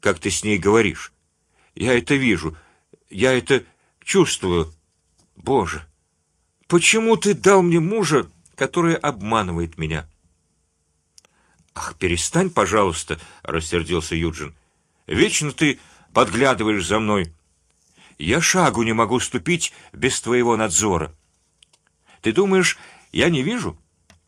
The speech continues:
Ну что ж, следи, если тебе нравится. Много пользы это тебе принесёт.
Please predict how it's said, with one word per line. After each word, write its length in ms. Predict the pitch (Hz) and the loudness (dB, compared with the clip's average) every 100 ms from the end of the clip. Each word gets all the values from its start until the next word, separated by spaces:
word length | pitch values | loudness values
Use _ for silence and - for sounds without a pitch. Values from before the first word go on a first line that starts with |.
| _ _ _ _ _ _ _ _ | _ _ _ _ _ _ _ _
Ну 160 | - 160 | -4 -2
что 260 | - 95 90 | -2 -2 -2
ж, 140 | - - _ _ _ | -4 -16 _ _ _
следи, 680 | - 190 233 127 175 202 - _ | -8 -2 -2 0 0 -2 -6 _
если 420 | 87 123 120 104 | -2 0 0 -2
тебе 240 | 92 107 107 | -4 0 2
нравится. 640 | 107 104 82 80 - - _ _ _ _ _ _ _ | 2 2 0 -4 -8 -10 _ _ _ _ _ _ _
Много 440 | 110 165 180 165 | -2 2 4 2
пользы 440 | 175 165 151 127 151 | 0 2 4 4 4
это 240 | 135 139 | 4 2
тебе 260 | - 123 123 | -2 0 0
принесёт. 580 | 120 123 117 - 92 | 0 -4 -2 0 -2